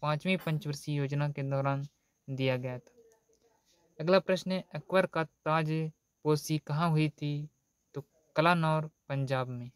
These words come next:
नेक्स्ट प्रश्न है,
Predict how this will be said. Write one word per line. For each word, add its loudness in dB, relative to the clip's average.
नेक्स्ट -4
प्रश्न 2
है, 4